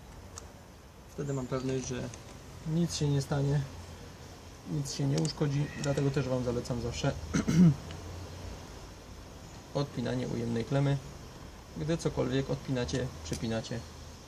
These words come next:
w swoim samochodzie. Oczywiście potem radio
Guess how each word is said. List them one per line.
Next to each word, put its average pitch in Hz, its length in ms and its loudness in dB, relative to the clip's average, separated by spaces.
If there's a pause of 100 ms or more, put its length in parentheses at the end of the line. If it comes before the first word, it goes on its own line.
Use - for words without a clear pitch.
(380)
w - 40 -12
swoim 113 440 -2 (1600)
samochodzie. 120 760 0 (2000)
Oczywiście 139 360 0
potem 135 280 2
radio 127 360 4